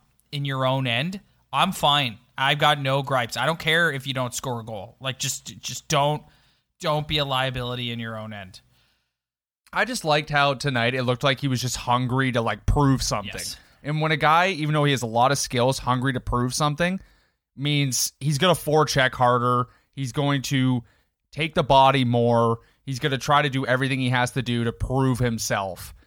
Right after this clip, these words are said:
Speaker 2: especially on a third line situation.
Speaker 1: All right. Uh, before I ask you about the defense, I, um, all right, listen, everybody, before you start yelling, scream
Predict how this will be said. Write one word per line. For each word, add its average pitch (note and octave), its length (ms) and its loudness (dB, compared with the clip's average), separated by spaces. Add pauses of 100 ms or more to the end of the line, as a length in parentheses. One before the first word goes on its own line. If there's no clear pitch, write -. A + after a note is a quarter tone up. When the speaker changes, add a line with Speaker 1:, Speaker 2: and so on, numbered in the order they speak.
(240)
Speaker 2:
especially D3+ 640 0
on C3 180 4
a A#2+ 40 0
third A#2+ 340 -2
line A2+ 240 -2
situation. G2 800 -10 (1400)
Speaker 1:
All E3 80 -10
right. G#2 260 -10
Uh, - 80 -10
before D#3 400 -2
I F#3+ 60 4
ask E3 260 2
you E3 40 -2
about C#3+ 180 0
the C#3 80 -8
defense, A#2+ 500 -6
I, A#2 280 -4
um, G#2+ 440 -10 (880)
all F#3+ 100 -4
right, B2 200 -4
listen, G3 260 -2
everybody, C#3 460 0
before D3+ 280 -6
you F3 100 -4
start F3 240 -6
yelling, B2+ 420 -6
scream B2 640 -6